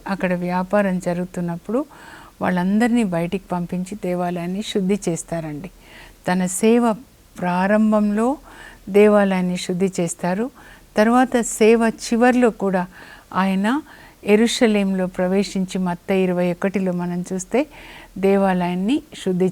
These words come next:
చేస్తారనమాట. రెండుసార్లు ఈ శుద్ధి జరుగుతుంది. అంటే మన దేహాన్నే మనం చూసుకోవాలి.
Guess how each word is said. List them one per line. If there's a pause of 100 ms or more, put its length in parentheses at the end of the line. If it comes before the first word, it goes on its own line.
చేస్తారనమాట.
రెండుసార్లు (460)
ఈ
శుద్ధి
జరుగుతుంది. (440)
అంటే (460)
మన
దేహాన్నే
మనం
చూసుకోవాలి.